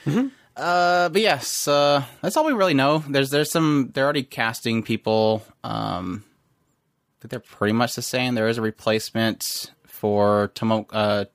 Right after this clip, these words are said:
Speaker 2: Tomoko Kawakami, um, from the previous adaptation. So, um, unfortunate passing, of course. So, yeah,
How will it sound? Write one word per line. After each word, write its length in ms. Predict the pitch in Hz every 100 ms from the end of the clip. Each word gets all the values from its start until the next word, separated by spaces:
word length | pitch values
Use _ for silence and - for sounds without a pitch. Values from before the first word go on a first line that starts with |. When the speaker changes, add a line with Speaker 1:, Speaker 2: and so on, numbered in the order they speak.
| -
Speaker 2:
Tomoko 680 | 151 147 - 139 127 120 - - - _ _ _
Kawakami, 840 | 135 117 - - 143 110 92 120 - _ _ _ _ -
um, 320 | 101 98 92
from 140 | - 101
the 60 |
previous 380 | 95 104 98 92
adaptation. 680 | 98 95 - 95 - 95 95
So, 440 | - 95 92 92 92 _ _ _ _ _ _ _ _ _ _ _ _ -
um, 440 | 90 87 - 98 _ _
unfortunate 500 | - - 95 92 -
passing, 440 | - 92 - - 98
of 140 | -
course. 360 | - 101 107 -
So, 380 | - 98 95 101 _ _ _ _ _ _ _ _ _ -
yeah, 140 | 226